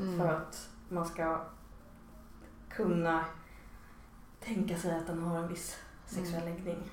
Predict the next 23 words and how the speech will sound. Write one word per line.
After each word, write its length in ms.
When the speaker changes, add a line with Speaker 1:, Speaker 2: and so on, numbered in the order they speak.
Speaker 1:
Mm, 240
man 80
kan 140
ju 60
inte 100
bara 220
ha 140
en 140
fräsch 440
lesbisk 460
frisyr, 360
liksom. 280
Speaker 2:
Nej, 380
precis. 540
Speaker 1:
Nej. 300
Speaker 2:
Och, 280
ja, 140
precis. 300
Det, 220
det 160
kommer 260
med 200
ett 200